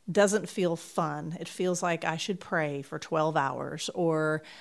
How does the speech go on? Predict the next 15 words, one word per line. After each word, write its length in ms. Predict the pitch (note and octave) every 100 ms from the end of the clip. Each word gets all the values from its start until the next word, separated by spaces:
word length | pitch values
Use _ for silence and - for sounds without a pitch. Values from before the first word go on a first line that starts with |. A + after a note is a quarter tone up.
| - -
um, 440 | E3 D#3 D#3 E3+
I 120 | - E3+
shouldn't 580 | - - G#3 F3+ F#3
do 220 | F3+ F3+ E3+
a 100 | E3+
bunch 320 | F3 E3 -
of 100 | E3
things. 520 | - D3+ - G3 -
And 200 | - F#3+
so 360 | - G3 F#3+ F3+
I 100 | G3
love 440 | G#3 A#3 C#4 B3
the 80 | A3
fact 560 | - F3 E3 - - E3+
that, 420 | E3+ D#3+ - -